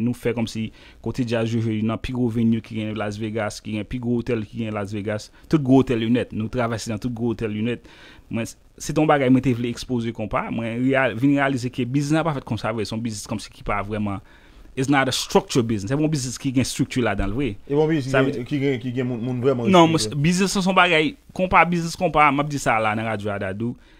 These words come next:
Speaker 1: Biznis konpa se yon biznis men ou fè li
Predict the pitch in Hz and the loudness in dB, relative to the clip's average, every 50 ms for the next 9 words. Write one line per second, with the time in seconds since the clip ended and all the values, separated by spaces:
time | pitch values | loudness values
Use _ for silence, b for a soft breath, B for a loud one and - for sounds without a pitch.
0 | b b b 127 135 135 135 - 160 143 131 123 117 117 - 117 117 123 120 113 | b b b 0 0 0 0 -2 0 2 4 4 4 2 0 0 0 2 2 2
1 | 110 113 110 107 113 113 113 117 113 110 - _ - 131 - - - 123 113 117 | 2 0 -2 -2 -4 -4 -2 -2 -2 -4 -4 _ -4 -4 -2 -2 0 0 2 2
2 | 120 123 123 | 2 0 0